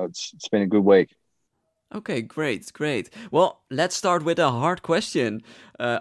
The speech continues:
Speaker 2: up front. Uh, if you have to choose between counseling or writing, what would you choose?
Speaker 1: Oh, <laughs> oh, that is a hard question. I would choose, I would choose writing,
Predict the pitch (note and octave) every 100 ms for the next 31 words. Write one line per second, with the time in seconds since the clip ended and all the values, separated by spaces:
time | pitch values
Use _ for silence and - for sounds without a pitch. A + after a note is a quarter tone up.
0 | C3+ G#2 - A2+ G#2 D3 F3 - _ _
1 | _ - D3 C#3+ - - F3 G3+ F#3+ F#3+
2 | F3+ - G#3 D#3+ B2 C#3 D#3 D#3+ D#3 -
3 | F#3 G#3 A3 A3+ F#3+ G3 F#3 F3 C#3+ D3
4 | F#3+ G3 D3+ G#2 G#2 C#3+ F3+ F#3+ F3 -
5 | A#3 F#3+ A#2 - _ _ _ _ _ -
6 | A#2 A2+ - A#2+ - A#2+ A2 G#2+ - G#2
7 | G2+ F#2+ F#2 F2+ E2+ E2 _ - - -
8 | - - - B2+ A#2+ A#2 A2+ A2 G#2+ G#2
9 | A#2 B2 A#2 - A#2 A2+ G#2 G#2+ G#2+ -
10 | - G2 F#2 F2 - _ _ _ _ _
11 | - B2 D3 - D#3 C#3+ C3+ - - A#2+
12 | A#2+ - C3 A2+ A2+ A2 A2 A2 G2+